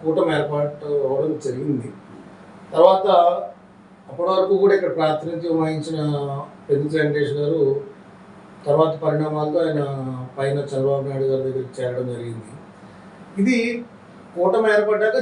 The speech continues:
జనసేనకి కేటాయించారు. ముఖ్యమంత్రి గారు అన్నట్టు ఇప్పుడు ప్రజలు మనల్ని తిరస్కరిస్తున్నారు అనే ఒక భావన కలిగినప్పుడు వాళ్ళు ఈ మధ్యన మరి మీరు అన్నట్టు ఆ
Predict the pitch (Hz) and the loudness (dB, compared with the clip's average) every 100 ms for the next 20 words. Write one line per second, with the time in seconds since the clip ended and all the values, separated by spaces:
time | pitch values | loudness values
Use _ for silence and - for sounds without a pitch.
0 | 180 180 180 208 196 190 185 175 165 156 | 0 -2 -2 -2 -2 0 -2 -2 -2 -2
1 | 151 151 139 131 127 - - - - - | 0 0 0 0 -2 -4 -10 -20 -20 -20
2 | 135 202 202 208 214 208 214 202 190 202 | -10 0 4 6 6 8 6 4 2 2
3 | 214 190 151 - - - - - - - | 4 4 4 2 -2 -8 -20 -20 -20 -16
4 | - 208 202 202 202 - - - - - | 4 6 8 6 2 -4 -14 -20 -20 -12
5 | 160 160 208 233 240 240 240 240 - - | -2 0 0 2 2 2 0 -4 -16 -20
6 | - 165 185 185 190 190 185 175 170 208 | -10 -4 -2 0 -2 -4 -4 -4 -2 2
7 | 208 208 208 196 196 196 196 190 175 - | 4 2 0 2 4 4 2 -2 -2 -2
8 | - 160 196 196 - - 180 175 175 151 | 4 4 4 2 0 -2 0 -2 0 2
9 | 127 - - - - - - 147 180 190 | 2 0 -6 -20 -20 -20 -8 2 4 4
10 | 185 175 175 202 202 196 180 175 170 170 | 2 0 0 -4 -2 -2 0 -2 -4 -4
11 | 170 185 190 196 175 170 170 - 156 | -2 0 4 4 2 -2 -6 -8 -4